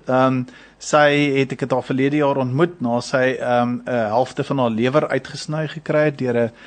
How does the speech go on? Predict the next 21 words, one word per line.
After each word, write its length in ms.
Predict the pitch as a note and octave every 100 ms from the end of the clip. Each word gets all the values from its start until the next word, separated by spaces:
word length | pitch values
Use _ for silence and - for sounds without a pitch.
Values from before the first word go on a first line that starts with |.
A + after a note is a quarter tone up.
| - - -
deur 200 | A#2+ A#2+ A#2+
'n 40 |
spesiale 520 | A#2 - A#2 B2+ B2 B2+
lewerchirurg. 880 | A#2 C3+ C#3 C#3 C#3 B2+ F#3+ G#3+ - - - - - _
En, 420 | D#3 E3 E3 E3+
ehm, 180 | E3 D#3+
ongelukkig 560 | E3 E3+ - A3+ A3 G3
was 200 | D#3+ -
daar 180 | F3+ E3+
sekere 400 | - F#3+ G#3 F#3+
faktore 840 | - E3 - F#3 F3+ F#3 F#3 F3+ - - -
wat 240 | - D3 -
veroorsaak 420 | - D#3 - D#3+
het 100 | D#3
dat 180 | C#3+ -
sy 200 | D#3 D3
verdere 640 | - - D3+ D3+ D3+ D#3
behandeling 800 | C#3+ C3+ A2 A#2+ C3 C3 B2+ A2+
nodig 360 | A2+ A2 A2 G#2+
gehad 340 | A2 G#2 G#2+
het. 180 | A2